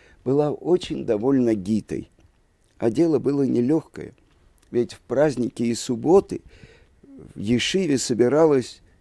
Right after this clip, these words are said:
человек триста. А у литовских евреев какой был обычай? Свобода.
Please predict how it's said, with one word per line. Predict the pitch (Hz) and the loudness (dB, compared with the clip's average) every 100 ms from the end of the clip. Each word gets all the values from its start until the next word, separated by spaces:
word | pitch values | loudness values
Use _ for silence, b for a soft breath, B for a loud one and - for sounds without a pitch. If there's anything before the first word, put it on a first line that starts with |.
| _ | _
человек | - 98 92 101 117 | -8 -2 0 0 -2
триста. | - 143 170 - - - _ _ _ _ _ _ _ _ _ _ _ _ | -2 -2 -2 -4 -10 -20 _ _ _ _ _ _ _ _ _ _ _ _
А | 113 | 4
у | 123 | 4
литовских | 135 - 185 156 - 147 | 4 4 2 2 -2 0
евреев | 156 170 196 165 120 - _ _ _ _ _ _ _ | 2 4 4 4 0 -10 _ _ _ _ _ _ _
какой | - 156 - - | -2 -2 0 -2
был | 110 110 | 0 0
обычай? | 101 107 - - - _ _ _ | -2 -6 -12 -18 -20 _ _ _
Свобода. | - - 165 165 175 - | -16 -6 -4 -2 -6 -8